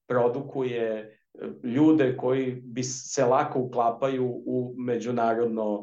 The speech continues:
u, u, u, u, u međunarodno tržište. Znači, naši, m, naše zanatlije imaju manje problema, to je naravno uvek tako, da se uklope u nemačko tržište nego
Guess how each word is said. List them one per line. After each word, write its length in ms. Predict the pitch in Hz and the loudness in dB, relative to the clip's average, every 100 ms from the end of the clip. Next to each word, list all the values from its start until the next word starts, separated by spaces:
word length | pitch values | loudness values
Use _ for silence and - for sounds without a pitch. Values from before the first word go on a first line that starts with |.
| - _ _ _ | -8 _ _ _
u, 120 | - 123 | -4 0
u, 280 | 127 127 | 0 0
u, 240 | 131 131 131 | 0 0 0
u, 400 | 135 131 - 139 | -2 -4 -4 -2
u 20 | |
međunarodno 720 | 131 120 123 120 120 117 120 | -2 -2 0 0 2 2 0
tržište. 580 | - 127 113 101 - - | 0 0 0 -6 -12 -8
Znači, 480 | 107 107 113 107 104 _ _ - | -6 -6 -6 -8 -8 _ _ -4
naši, 720 | 123 131 131 131 107 104 - - | 0 0 -2 -4 -4 -6 -10 -14
m, 320 | 110 113 - - 117 | -12 -12 -14 -10 -2
naše 320 | 135 139 143 | 0 0 0
zanatlije 640 | 127 123 123 131 165 139 | -2 0 0 0 -4 -2
imaju 300 | 135 147 135 | -2 -2 -2
manje 400 | 123 135 180 156 | 0 0 0 -2
problema, 440 | 127 123 123 123 107 | -4 -4 -2 -4 -4
to 140 | 123 | -2
je 100 | 120 | -2
naravno 380 | 113 123 123 139 | -2 -2 0 0
uvek 320 | 185 131 - | 0 0 -6
tako, 420 | 104 - - - - - _ _ - | -14 -16 -10 -10 -10 -14 _ _ -14
da 220 | 135 139 131 | -6 0 0
se 200 | - 135 | 2 2
uklope 720 | 143 143 160 160 135 117 113 | 2 2 2 2 0 0 -2
u 360 | 120 113 117 107 | -4 -6 -6 -4
nemačko 540 | 123 131 196 - 175 | 0 0 -2 -2 -4
tržište 560 | - 160 160 156 147 139 | -2 -4 -4 -6 -4 0
nego 520 | 147 135 135 127 | 0 2 0 -2